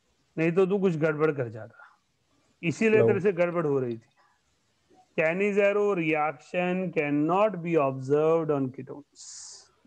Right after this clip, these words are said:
Speaker 1: Cannizzaro is a disproportionation reaction which is a characteristic property of aldehydes which do not have alpha hydrogen।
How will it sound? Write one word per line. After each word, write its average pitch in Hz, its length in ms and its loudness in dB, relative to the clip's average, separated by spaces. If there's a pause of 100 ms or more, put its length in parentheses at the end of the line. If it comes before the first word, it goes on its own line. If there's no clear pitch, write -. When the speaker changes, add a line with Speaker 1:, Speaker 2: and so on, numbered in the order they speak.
(1400)
Speaker 1:
Cannizzaro 196 760 2 (120)
is 190 100 -4
a 196 100 4
disproportionation 190 1200 2
reaction 139 720 -2 (680)
which 180 180 0
is 233 100 0
a 233 80 4
characteristic 202 960 -2
property 170 640 2
of 190 180 2
aldehydes 143 880 -2 (380)
which 180 180 0 (100)
do 180 260 4
not 208 340 2
have 180 380 0
alpha 147 460 -2
hydrogen। 127 440 -4